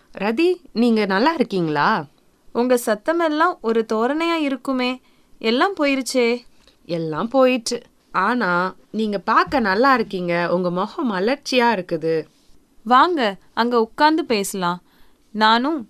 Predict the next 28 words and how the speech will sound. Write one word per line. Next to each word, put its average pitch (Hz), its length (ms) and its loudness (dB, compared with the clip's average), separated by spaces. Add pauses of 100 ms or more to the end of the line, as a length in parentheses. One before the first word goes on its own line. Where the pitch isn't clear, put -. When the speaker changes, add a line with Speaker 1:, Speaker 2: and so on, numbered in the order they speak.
(440)
Speaker 2:
என் 226 220 -2
கணவரும் 262 520 2
ரொம்ப 226 240 -2
சந்தோஷமா 240 580 0
இருக்கோம். 196 400 -4 (380)
என் 226 200 -2
பொண்ணுக்கு 330 420 0
கல்யாணம் 247 540 2
ஆயிட்டு 202 280 -4 (400)
ரெண்டு 254 300 2
பிள்ளைங்க 247 360 0
இருக்காங்க. 202 440 -2 (380)
ஆமா, 285 300 4 (160)
இந்த 311 280 0
ஊருக்கு 226 440 0
நீங்க 220 260 -2
எப்போ 214 280 0
வந்தீங்க? 269 380 2 (760)
Speaker 1:
ஆமா, 269 300 2
நாங்க 208 280 0
எங்க 196 200 0
சொந்த 285 400 0
வீட்டை 247 340 0
வித்துட்டு 185 560 0 (260)
இந்த 202 280 0
ஊருக்கு 302 320 0
வந்துட்டோம். 180 520 0 (220)
இங்க 262 220 4